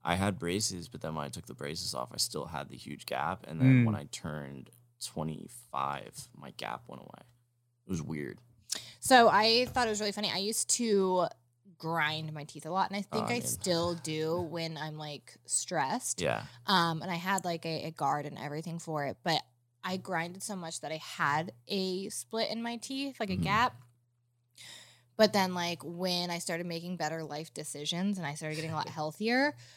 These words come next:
Speaker 3: my, and I was, wasn't just as stressed, m-, I stopped grinding as much, and they started just shifting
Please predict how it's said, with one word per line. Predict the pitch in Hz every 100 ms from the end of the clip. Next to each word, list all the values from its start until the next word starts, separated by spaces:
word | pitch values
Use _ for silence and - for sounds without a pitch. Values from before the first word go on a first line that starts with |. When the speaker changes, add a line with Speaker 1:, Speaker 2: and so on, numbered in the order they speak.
| -
Speaker 3:
my, | 202 175 170 170 175 - - _ -
and | 185
I | 170
was, | 165 165 -
wasn't | 185 170 170
just | 170 165
as | -
stressed, | - 160 151 180 - - - _ _
m-, | 196 156 - -
I | 170
stopped | - 190 165 -
grinding | 156 143 165
as | 180
much, | 214 208
and | - 160
they | 151
started | 170 160 160 -
just | 160 -
shifting | - - 156 - 139 135